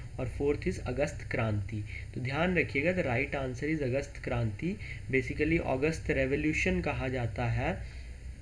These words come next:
Quit India मूवमेंट को, अगस्त, अ, रेवोल्यूशन कहा जाता है Quit India movement को, जो नाइनटीन फ़ोर्टी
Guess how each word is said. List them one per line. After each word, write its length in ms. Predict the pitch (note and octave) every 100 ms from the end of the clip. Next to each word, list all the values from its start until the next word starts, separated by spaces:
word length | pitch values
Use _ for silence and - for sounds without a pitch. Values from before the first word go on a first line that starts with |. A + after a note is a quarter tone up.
| - -
Quit 220 | C#3 C#3
India 280 | C3+ C3 B2+
मूवमेंट 440 | A#2+ A#2 A#2+ A2+
को, 160 | - A#2
अगस्त, 580 | - A#2+ D3+ F3+ -
अ, 360 | - - - -
रेवोल्यूशन 1120 | B2+ B2 A#2+ B2+ B2 B2+ C#3 D#3+ D3+ - C#3
कहा 280 | A#2+ A#2 A2
जाता 340 | A2+ A2 - A#2+
है 140 | A#2
Quit 280 | - A#2+ A#2+
India 240 | A#2+ A#2+
movement 460 | A#2 A#2 A#2+ A#2+ A2
को, 260 | - F#3 - - - - - A#2+
जो 380 | C#3 D#3 F#3 -
नाइनटीन 720 | C#3 B2+ C3+ C3 E3 E3 E3+
फ़ोर्टी 540 | - B2+ - - E3+